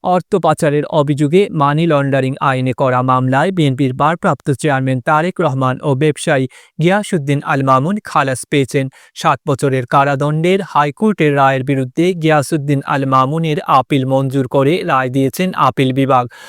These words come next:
প্রধান বিচারপতি সৈয়দ রেফাত আহমেদের নেতৃত্বাধীন চার সদস্যের আপিল বিভাগ বৃহস্পতিবার ছয় মার্চ এ রায় দেন। পাশাপাশি সাজার রায় বাতিল ঘোষণা করা হয়েছে।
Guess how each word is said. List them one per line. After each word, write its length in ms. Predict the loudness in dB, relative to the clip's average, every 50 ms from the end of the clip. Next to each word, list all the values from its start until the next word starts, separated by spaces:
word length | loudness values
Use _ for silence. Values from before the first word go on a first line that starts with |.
| -20 -12 _
প্রধান 340 | 0 2 4 4 2 2 2
বিচারপতি 540 | 0 2 2 2 0 0 0 -2 -2 -2 -2
সৈয়দ 360 | 0 2 2 2 2 0 0
রেফাত 380 | -2 -2 0 0 0 -2 0
আহমেদের 480 | 0 0 0 0 0 0 0 0 0 0
নেতৃত্বাধীন 800 | 0 -2 -4 -2 -4 -4 -4 -4 _ -2 -2 0 0 -2 -4 -4 -2
চার 220 | 0 2 2 0
সদস্যের 480 | 0 -2 -2 -2 -2 -4 -4 -4 -4 -2
আপিল 400 | 0 0 0 0 0 -2 -2 0
বিভাগ 380 | -2 -2 0 2 0 0 0 -4 _ -20 -20 -20 -16 _ 0
বৃহস্পতিবার 600 | 2 2 2 0 -2 -4 -4 0 0 0 0 0
ছয় 340 | -2 0 2 2 2 4
মার্চ 320 | 2 2 2 2 0 -2 -4
এ 180 | -4 -2 0
রায় 220 | 2 2 0 0 0
দেন। 220 | 0 0 0 -2 -6 -10 -20 -20 _ _ 0
পাশাপাশি 460 | 0 0 0 -2 -2 -2 -2 -2 -4
সাজার 440 | -2 0 2 2 4 2 2 4 4
রায় 200 | 4 2 2 4
বাতিল 400 | 2 2 2 2 0 0 -2 0
ঘোষণা 460 | 0 0 0 0 0 0 0 0 0
করা 240 | 2 2 2 2 2
হয়েছে। 380 | 2 0 0 0 -2 -2 -2